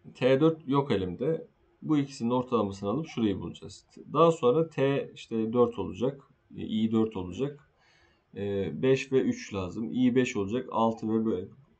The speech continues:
Herhalde mantığı anladınız. Böyle adım adım bu tarafa doğru yavaş yavaş, e, ilerleyen bir algoritma bu kabaca.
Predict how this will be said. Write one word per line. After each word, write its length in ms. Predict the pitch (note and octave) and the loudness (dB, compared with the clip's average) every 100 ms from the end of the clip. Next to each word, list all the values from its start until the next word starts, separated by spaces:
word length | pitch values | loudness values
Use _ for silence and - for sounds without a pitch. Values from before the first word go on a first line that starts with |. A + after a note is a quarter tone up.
| _ _ _ | _ _ _
Herhalde 380 | - E3+ F#3+ D#3 | -4 2 2 4
mantığı 340 | D#3 B2+ A2+ | 4 2 2
anladınız. 500 | F3+ D3+ A#2 G2 G2 | 2 4 2 0 -2
Böyle 280 | B2 C3+ - - | 2 2 2 -2
adım 340 | - B2+ F3 C3+ | -2 0 2 2
adım 260 | G2+ E3 | 0 -2
bu 80 | E3 | -2
tarafa 380 | E3 D3+ A2 G2 | 4 4 4 -2
doğru 380 | G2 F#2+ D#3+ G#3 - | -2 -2 -4 -6 -12
yavaş 400 | C#3+ D3 D#3 - | -4 0 0 -2
yavaş, 420 | D#3+ D#3+ F3+ - _ _ _ _ _ _ _ - | -2 0 -2 -8 _ _ _ _ _ _ _ -6
e, 180 | G#2+ G2+ | -2 0
ilerleyen 640 | D3+ D3 A#2 G#2+ D#3 D3 | 2 4 4 4 0 2
bir 360 | D3+ E3 - - _ _ _ _ _ _ _ | 0 -2 -8 -14 _ _ _ _ _ _ _
algoritma 720 | D3 D#3 D3+ C#3+ - F2+ - - | 0 2 4 0 0 -6 -6 -14
bu 280 | F2 E2 - | -8 -8 -6
kabaca. 560 | F#2+ F#2 G2+ F#3 A3 | -8 -4 -4 -4 -8